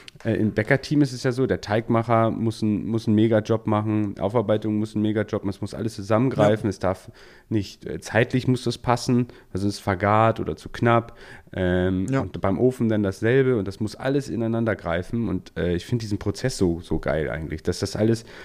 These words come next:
Speaker 1: bei uns ist ja auch getimed so, ne? Um halb fünf fahren die Autos vom Hof, um zwanzig oder Viertel nach vier kommt das Letzte aus dem Ofen, bis das denn, das ist eine Viertelstunde, ist alles in Autos drinne. Ähm, und das ist ja so ein, ah, das ist jeden Tag wieder so ein Ablauf,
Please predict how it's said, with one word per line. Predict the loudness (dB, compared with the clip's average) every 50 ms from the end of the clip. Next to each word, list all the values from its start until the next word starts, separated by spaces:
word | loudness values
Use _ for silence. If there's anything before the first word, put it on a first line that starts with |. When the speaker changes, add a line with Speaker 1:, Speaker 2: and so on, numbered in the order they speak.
| -10 -2
Speaker 1:
bei | 0 0
uns | 0 0
ist | 2 4
ja | 4
auch | 4 4 2
getimed | 0 -2 -2 -2 0 4 4 4 4 2 0
so, | -4 -6 -4
ne? | -4 -4
Um | -4 -2 0
halb | 0 -2 -2 -2
fünf | 0 2 2 2 2 0
fahren | 0 0 2
die | 2 2
Autos | 2 2 0 -2 -4
vom | -2 -2 -2 2
Hof, | 2 4 4 2 2 -2 -10 -20 -20 -20 -20 -18 -18 -8 -6
um | -4 -4 -4
zwanzig | -4 -2 0 2 2 2 4 2 2 2 2
oder | 2 2
Viertel | 0 0 -2 -2 0 2
nach | 2 2 2
vier | 0 -2 -2 0 0
kommt | 0 0 -2 -2 -2
das | -2 0
Letzte | 0 0 0 0 0 -2
aus | -2 -2
dem | -4 -4 -2
Ofen, | 0 2 2 2 2 0 0 0 -4 -10 -20 -20 -20 -8 -6
bis | -6 -2 0
das | -2 0 2
denn, | 2 2 2 0
das | 0 -4 -4 -2
ist | 0 0
eine | 0 0
Viertelstunde, | 2 2 0 0 0 0 2 2 2
ist | 0 -2 -6 -6
alles | -2 0 2 2 2 2 0
in | 0 0
Autos | 0 0 0 0 0 0 -2 -2
drinne. | 0 0 2 2 2 0 -2 -8 -20 -20 -20 _ -4
Ähm, | 0 2 2 4 4 2 2
und | 0 -4 -6 -8 -10 -20 -20 -20 -20 -20 -20 _ _ -6
das | -6 -4 -4 -2
ist | -2 0
ja | 0
so | 2 4 4
ein, | 4 4 4 2 -2 -8 -16 _
ah, | -14 -12 -12
das | -12 -12 -12 -12
ist | -12 -6 0
jeden | 2 4 4 4 4 2
Tag | 0 -2 -2 -2 -2
wieder | -2 0 2 4 4 4
so | 2 2 0
ein | 0 0
Ablauf, | -2 -4 -4 0 2 2 4 4 4 2 0 -4